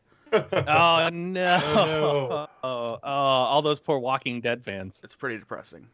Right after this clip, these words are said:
Speaker 3: <laughs> I'm sorry, but it is. I love Telltale. Anyway. All right, let's move forward here. So Game of Thrones, that was fun. Uh, we're done talking about it now. Sorry, all you people that haven't seen it yet, but it's been over a week.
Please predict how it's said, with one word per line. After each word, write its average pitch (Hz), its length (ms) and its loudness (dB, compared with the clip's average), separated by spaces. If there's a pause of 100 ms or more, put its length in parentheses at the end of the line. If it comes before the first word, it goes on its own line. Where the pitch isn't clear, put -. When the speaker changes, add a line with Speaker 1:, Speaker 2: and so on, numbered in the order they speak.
Speaker 3:
<laughs> - 160 -20
I'm 120 100 -14
sorry, 113 400 -2 (200)
but 127 140 -10
it 110 140 -10
is. - 360 -16
I 127 100 -6
love 110 220 -8
Telltale. 78 380 -16 (160)
Anyway. 131 320 -10 (920)
All 196 80 4
right, 185 160 4
let's 170 160 -2
move 180 160 0
forward 180 340 4
here. 139 240 -2
So 127 140 -14
Game 160 140 -6
of 156 80 -6
Thrones, 143 240 -2
that 131 100 -2
was 135 100 -4
fun. 147 420 -4
Uh, 135 100 -6
we're 135 100 -4
done 151 160 -2
talking 143 260 0
about 139 160 0
it 135 40 -8
now. 139 140 -2
Sorry, 135 360 -4 (240)
all 139 120 -2
you 127 140 -4
people 131 240 -8
that 123 120 -2
haven't 120 180 -4
seen 131 100 -12
it 131 60 -6
yet, 143 160 -8
but 147 120 -2
it's 151 140 -4
been 151 260 -6 (120)
over 175 300 -2
a 165 100 0
week. 165 420 -10